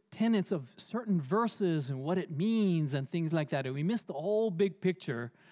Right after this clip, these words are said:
of why God gave us Genesis two and three. God gave us Genesis two and three so that he can see how a, a, a, a wonderful and pure relationship is supposed to be like.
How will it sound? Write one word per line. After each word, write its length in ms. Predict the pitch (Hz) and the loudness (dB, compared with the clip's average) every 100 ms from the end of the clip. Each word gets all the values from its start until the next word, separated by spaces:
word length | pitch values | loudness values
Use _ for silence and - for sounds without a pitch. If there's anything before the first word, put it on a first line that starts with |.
| - - | -20 -10
of 160 | 147 131 | -6 -4
why 300 | 143 220 254 | 0 0 2
God 340 | 208 220 208 | 2 4 4
gave 260 | 135 170 220 | 4 2 4
us 180 | 156 139 | 2 0
Genesis 520 | 156 151 151 156 131 | 0 0 0 -2 -4
two 140 | - | -4
and 120 | 135 139 | -4 -4
three. 380 | 175 220 208 - _ _ _ _ _ _ _ _ _ - | -2 0 -2 -8 _ _ _ _ _ _ _ _ _ -2
God 260 | 151 190 | 0 0
gave 200 | 185 208 | 2 2
us 120 | 208 | 2
Genesis 560 | - 143 185 196 196 170 | 0 0 2 2 -2 -4
two 180 | - 196 | -2 0
and 140 | 202 | 0
three 380 | - 147 127 139 - - - | -2 -2 -2 -4 -10 -20 -10
so 180 | - | -6
that 120 | 131 131 | -4 -2
he 200 | 226 269 | 0 2
can 160 | 185 | 0
see 440 | 151 - 247 156 143 | 0 -2 0 2 0
how 480 | - - 156 160 | -4 -6 -4 -4
a, 560 | 139 - _ - _ 139 | -6 -10 _ -20 _ -4
a, 180 | 123 123 - _ _ _ _ | -4 -4 -10 _ _ _ _
a, 60 | 120 | -12
a 180 | 120 123 | -10 -8
wonderful 720 | 127 160 240 226 - 190 135 | -4 -2 0 -2 -2 -2 -2
and 120 | 123 | -6
pure 280 | - 190 190 | -2 0 2
relationship 680 | 156 143 151 156 143 151 147 | 2 0 0 -2 -4 -4 -4
is 120 | - | -8
supposed 320 | 131 123 - | -8 -8 -8
to 60 | 131 | -4
be 120 | 147 | -2
like. 400 | 127 101 98 | 0 -4 -10